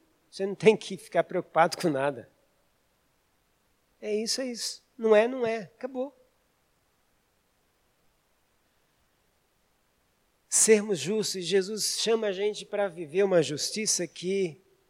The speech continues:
passe a dos escribas e fariseus. Quem eram eles? É que eles eram muito meticulosos, queriam fazer tudo certinho, certinho demais, mas eles erravam.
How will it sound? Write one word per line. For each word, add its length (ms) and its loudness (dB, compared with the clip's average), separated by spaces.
passe 340 2
a 60 6
dos 240 -4
escribas 420 4
e 60 -4
fariseus. 580 4
Quem 140 -8
eram 240 4
eles? 400 0
É 100 -14
que 160 -10
eles 380 -2
eram 180 12
muito 280 4
meticulosos, 760 0
queriam 260 0
fazer 300 -4
tudo 220 -14
certinho, 500 0
certinho 380 0
demais, 400 4
mas 280 4
eles 300 6
erravam. 640 4